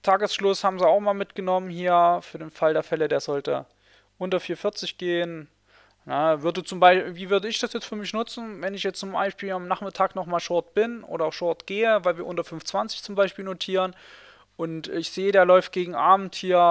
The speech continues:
Richtung vier vierzig, würde ich den Trade zum Beispiel auch über Nacht mal noch halten, weil es schon wahrscheinlich wäre, dass wir dann einen schönen Kickdown nach unten auch kriegen, ne? Also Richtung dreihundert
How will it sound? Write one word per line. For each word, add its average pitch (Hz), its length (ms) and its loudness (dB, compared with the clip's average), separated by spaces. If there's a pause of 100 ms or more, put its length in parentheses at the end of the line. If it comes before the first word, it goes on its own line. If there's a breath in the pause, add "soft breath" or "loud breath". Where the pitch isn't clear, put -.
(120)
Richtung 180 300 -6
vier 160 160 -6
vierzig, 196 440 -6
würde - 140 -10
ich - 60 -8
den 170 160 -4
Trade 185 200 0
zum 190 140 -8
Beispiel 180 320 0
auch 160 160 -2
über 165 220 -4
Nacht 165 340 0
mal 151 140 -2
noch 156 240 -2
halten, 190 560 0
weil 143 100 -10
es - 160 -14
schon 208 240 -8
wahrscheinlich 196 560 -2
wäre, 170 240 2
dass 170 160 -4
wir 170 80 -6
dann 165 160 -6
einen 170 100 -10
schönen 165 460 -8 (420 soft breath)
Kickdown 135 560 0
nach 139 160 -8
unten 151 280 -12
auch - 240 -10
kriegen, - 360 -12
ne? 170 180 -10 (680 loud breath)
Also 139 240 -2
Richtung 147 460 -8
dreihundert 196 960 0